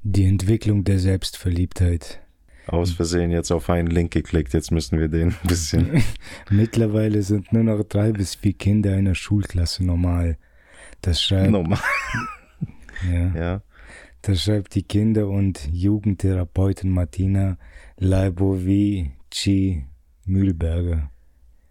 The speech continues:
Speaker 1: in ihrem Buch Wie Kinder wachsen. Mittlerweile sind nur noch drei bis vier Kinder einer Schulklasse normal. Ja, das ist, sind die dann noch normal oder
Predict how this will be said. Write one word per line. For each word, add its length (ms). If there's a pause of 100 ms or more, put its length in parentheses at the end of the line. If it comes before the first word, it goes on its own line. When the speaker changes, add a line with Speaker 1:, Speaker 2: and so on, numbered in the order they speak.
(260)
Speaker 1:
in 140
ihrem 360
Buch 380 (120)
Wie 260
Kinder 420
wachsen. 480 (1500)
Mittlerweile 520
sind 180
nur 100
noch 140
drei 220
bis 200
vier 160
Kinder 340
einer 180
Schulklasse 640
normal. 520
Ja, 140
das 220
ist, 280 (600)
sind 340
die 60
dann 180
noch 180
normal 460
oder 360